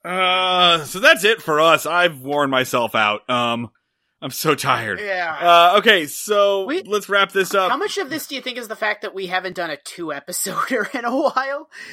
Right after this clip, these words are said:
Speaker 2: These are
Speaker 1: I don't know. This was a mistake. Okay, so let's go ahead and wrap this up. As always, if you wanna follow us on the internet, you can check us out on twitter dot com slash break mayberry, facebook dot com slash breaking mayberry. On YouTube, we are also Breaking Mayberry.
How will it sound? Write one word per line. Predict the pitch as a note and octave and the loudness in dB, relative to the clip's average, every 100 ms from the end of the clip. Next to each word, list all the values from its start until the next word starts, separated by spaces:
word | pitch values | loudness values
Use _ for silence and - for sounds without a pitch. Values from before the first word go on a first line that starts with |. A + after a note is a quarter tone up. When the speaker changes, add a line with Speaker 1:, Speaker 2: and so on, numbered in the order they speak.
| G4 - | -18 -10
Speaker 2:
These | A#3+ C4+ | -8 -4
are | D4+ C4+ A#3 | -2 -2 0
Speaker 1:
I | D3+ E3 | 2 4
don't | D3 | 4
know. | C#3+ C3 B2 - | 2 2 0 -2
This | F#3 G3 | 0 2
was | F#3 D3+ | 0 -2
a | |
mistake. | C3 - C#3 B2 - - _ F3+ | -6 -4 0 0 -2 -8 _ -4
Okay, | F#3+ D3+ E2+ _ | -2 -2 -4 _
so | _ - F3 E3+ D#3+ D#3 | _ -8 -2 0 0 -4
let's | D#3 F#3 F3 | -4 -6 -4
go | F#3 | -6
ahead | |
and | E3+ | -2
wrap | E3 D3+ | -4 -4
this | - | -4
up. | E3+ D#3+ _ _ _ _ _ | -2 -2 _ _ _ _ _
As | G3 G#3 | 2 4
always, | G3+ F#3+ E3 | 4 2 0
if | |
you | E3+ | -4
wanna | F3 D#3 | -4 -2
follow | E3+ E3 D#3 | -2 -2 -2
us | D3+ | -6
on | D3 | -8
the | |
internet, | F3+ F3 D3+ | -8 -6 -8
you | D3 | -8
can | |
check | C3+ D#3+ | -6 -6
us | D3 D3+ | -4 -4
out | C#3+ | -4
on | A#2+ A#2+ | -6 -6
twitter | G3+ G3 | -4 -2
dot | F3 D3 - | 0 -2 -4
com | E3 D#3+ D3+ | -8 -8 -8
slash | A2 - - | -10 -10 -6
break | A3+ A#3+ - | -4 -4 -6
mayberry, | B2 B2 A#2 B2 B2 C3+ | -8 -6 -6 -6 -8 -8
facebook | B3+ C4 - C#3 | -8 -8 -10 -10
dot | A#2+ | -10
com | - A#2 A2 | -10 -12 -10
slash | A2 | -12
breaking | - A2 A2+ A2+ | -12 -12 -10 -6
mayberry. | A2+ A2 G#2+ G#2+ - _ _ | -6 -4 -8 -10 -14 _ _
On | E3 F#3 | -6 -6
YouTube, | A#3 A#3+ E3+ C#3 | -4 -4 -4 -4
we | C#3 | -2
are | B2+ | -2
also | A#2 A#2 A2 | -4 -6 -8
Breaking | A2 G#2 G#2+ | -8 -10 -10
Mayberry. | A#2 A2+ A2 A2 G#2+ | -8 -8 -8 -8 -10